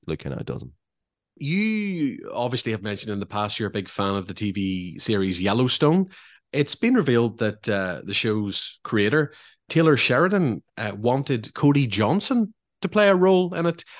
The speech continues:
Speaker 2: and Cody
Speaker 1: Wow.
Speaker 2: actually turned it down.
Speaker 1: Oh, wow. No way.
Speaker 2: Yeah,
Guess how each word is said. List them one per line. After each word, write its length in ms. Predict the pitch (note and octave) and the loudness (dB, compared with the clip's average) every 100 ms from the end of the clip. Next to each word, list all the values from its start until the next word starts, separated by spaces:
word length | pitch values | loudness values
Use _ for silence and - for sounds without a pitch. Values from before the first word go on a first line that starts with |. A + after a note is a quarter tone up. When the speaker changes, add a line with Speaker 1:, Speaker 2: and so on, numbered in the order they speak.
| - | -10
Speaker 2:
and 160 | A#2+ | -8
Cody 260 | A#2 D3 C#3 | -2 0 0
Speaker 1:
Wow. 60 | A2+ | -2
Speaker 2:
actually 240 | - G#2+ | -2 -4
turned 260 | A#2+ A2+ G#2+ | -2 0 -2
it 100 | - | -2
down. 400 | A#2 D#3 G#3 F#3+ _ | -2 0 -2 -6 _
Speaker 1:
Oh, 60 | A2 | -4
wow. 420 | G#2 D2+ C#2 D2 G#2+ | -4 -4 -6 -6 -8
No 120 | F#3 | -8
way. 460 | D3 C#2+ B1 A#1+ - _ _ - | -8 -10 -12 -18 -20 _ _ -14
Speaker 2:
Yeah, 180 | D#3+ | -12